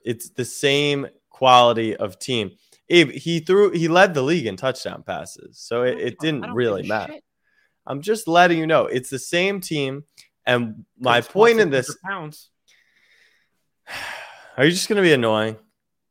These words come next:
Speaker 2: Probably.
Speaker 1: Okay, then we'll move on. Monday Night Football recap in Buffalo. Buffalo is a city that is pretty much occupied by just the Buffalo Bills. There ain't nothing else going on in Buffalo.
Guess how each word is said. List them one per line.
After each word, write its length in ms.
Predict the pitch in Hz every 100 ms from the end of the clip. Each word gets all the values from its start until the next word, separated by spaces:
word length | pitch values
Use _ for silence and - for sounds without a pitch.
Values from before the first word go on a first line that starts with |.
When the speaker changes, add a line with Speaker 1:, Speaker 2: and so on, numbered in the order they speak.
| _
Speaker 2:
Probably. 560 | 123 117 104 101 143 _ _ _ _ _ 107
Speaker 1:
Okay, 280 | 107 - - _ _
then 160 | 135 165
we'll 80 | 175
move 200 | 196 180
on. 220 | 101 - _ _ _ _ -
Monday 280 | 175 214 214
Night 100 | 202
Football 400 | 202 190 175 160
recap 560 | 160 151 165 143 139
in 220 | 131 120
Buffalo. 920 | 104 135 - 147 143 131 131 127 - -
Buffalo 460 | 156 165 180 170 151
is 140 | 131
a 40 | 120
city 440 | - 131 123 120
that 280 | 110 107 -
is 240 | 110 104
pretty 240 | - 135 127
much 240 | 113 107
occupied 800 | 107 98 110 92 98 95 92 90
by 200 | 104 98
just 760 | 90 - 123 104 - - - -
the 80 |
Buffalo 460 | 98 95 - 95 90
Bills. 360 | - 87 92 -
There 260 | 135 147
ain't 280 | 139 127 107
nothing 600 | 110 117 143 147 160 151
else 480 | 139 117 117 117 -
going 340 | 120 104 101 101
on 220 | 98 95
in 120 | 92
Buffalo. 640 | 98 95 - 101 98 92